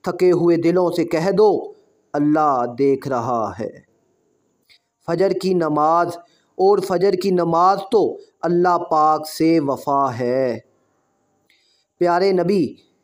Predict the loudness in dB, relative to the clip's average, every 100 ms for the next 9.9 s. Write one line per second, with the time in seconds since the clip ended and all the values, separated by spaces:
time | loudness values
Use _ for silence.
0 | -4 0 2 2 2 2 2 0 2 0
1 | 0 0 2 2 2 0 0 -2 -2 -2
2 | -4 -10 _ _ _ -2 0 0 0 0
3 | 2 2 0 0 2 0 0 0 2 2
4 | 2 0 -4 -6 -10 _ _ _ -2 0
5 | 2 0 0 0 0 -2 -4 -8 -8 -2
6 | 2 2 2 0 -6 _ -4 -2 -2 -2
7 | 0 2 2 0 -6 _ -2 0 2 2
8 | 0 2 2 2 0 -2 0 2 2 2
9 | 2 0 -4 -2 -2 0 0 0